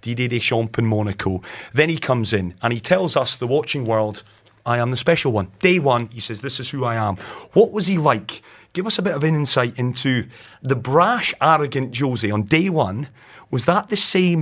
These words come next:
that he was? Talk us through those kind of first, maybe couple of hours when he came into the club. What was your interaction like with him, uh,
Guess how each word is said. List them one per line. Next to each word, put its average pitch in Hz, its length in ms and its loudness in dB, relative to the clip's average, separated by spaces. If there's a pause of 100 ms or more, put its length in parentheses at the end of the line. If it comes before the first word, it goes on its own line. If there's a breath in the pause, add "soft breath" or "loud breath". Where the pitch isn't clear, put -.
(120)
that 143 140 0
he 143 100 -2
was? 113 500 0
Talk - 280 -2
us 175 80 -4
through 170 160 -2
those 139 160 0
kind 135 160 0
of - 40 -2
first, - 360 -2 (180 loud breath)
maybe 175 140 -2
couple 151 260 -4
of 131 100 0
hours 127 300 0
when 123 80 -6
he 120 60 -4
came 190 200 -2
into 180 200 -2
the 123 80 -8
club. 127 320 0 (260 loud breath)
What 147 140 -6
was 123 120 -4
your 156 120 0
interaction 120 520 -2
like 113 200 -4
with 120 160 0
him, 117 160 0 (400 loud breath)
uh, 120 100 2